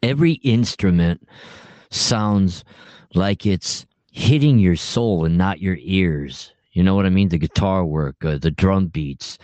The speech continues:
uh, uh, some of the, the, the bass work, uh, the way the Edge and Bono kind of harmonize each other.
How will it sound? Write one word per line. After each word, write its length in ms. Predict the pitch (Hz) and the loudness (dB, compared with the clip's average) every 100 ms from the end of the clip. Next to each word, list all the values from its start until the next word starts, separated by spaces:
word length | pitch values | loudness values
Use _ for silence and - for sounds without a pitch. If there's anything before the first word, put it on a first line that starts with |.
| - - - - - | -20 -20 -20 -16 -4
uh, 360 | 80 73 64 - _ - - - - | 0 0 -2 -6 _ -20 -20 -18 -4
uh, 200 | 82 80 | 0 0
some 320 | 76 - 95 | -2 -4 0
of 140 | 101 85 | 0 0
the, 80 | 87 | 0
the, 580 | 85 62 76 76 65 85 | 0 -2 -6 -6 -6 -2
the 100 | 85 | -4
bass 500 | - 92 107 107 - | 0 -2 -2 -4 -6
work, 460 | 80 73 67 - _ - - _ | -6 -6 -10 -20 _ -20 -20 _
uh, 80 | 87 | -2
the 140 | 80 85 | 0 0
way 240 | 98 113 | 2 0
the 260 | 92 92 - | 0 -2 -2
Edge 380 | 104 104 98 - | -4 0 -2 0
and 160 | 82 73 | -2 0
Bono 420 | 90 101 95 80 - | 0 0 0 -2 -2
kind 240 | 92 92 | -2 0
of 100 | 80 | -2
harmonize 1120 | - - - 101 104 101 85 82 80 80 76 | -8 -14 -4 -2 0 -2 -2 -2 -2 -4 -2
each 300 | 80 - - | -4 -4 -2
other. 400 | 87 73 67 65 | -2 -2 -6 -10